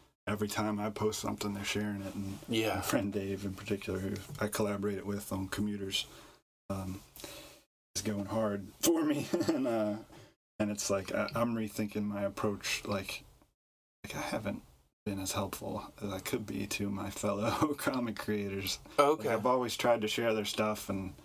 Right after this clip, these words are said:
Speaker 1: and support 'em, but, like, I, I don't think it hurts to, to be a little more vocal about that stuff.
Speaker 2: Right.
Speaker 1: Like, my nature is to not draw, like, I,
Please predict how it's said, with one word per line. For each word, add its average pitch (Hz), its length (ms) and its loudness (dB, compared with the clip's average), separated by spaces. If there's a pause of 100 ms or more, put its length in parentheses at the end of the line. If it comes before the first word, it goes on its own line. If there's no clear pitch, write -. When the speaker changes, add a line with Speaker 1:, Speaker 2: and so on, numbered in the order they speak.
(340)
Speaker 1:
and 101 100 0
support 107 400 0
'em, 101 160 -2
but, 95 240 -2 (720)
like, 101 120 -4
I, 107 100 0 (140)
I - 20 0
don't 143 220 -2
think 101 160 -2
it 98 80 -4
hurts - 340 0 (100)
to, 95 200 0 (560)
to - 80 -4
be 104 120 0
a 98 80 -2
little 95 200 0
more 92 160 -2
vocal 95 400 -4
about 92 260 -2
that 92 160 -6
stuff. - 400 -4 (180)
Speaker 2:
Right. 107 280 4
Speaker 1:
Like, 107 100 0
my 110 140 0
nature 107 400 0
is 95 160 -4
to 92 280 -2 (1300)
not 117 340 0
draw, 107 480 2
like, 107 140 0
I, 110 100 2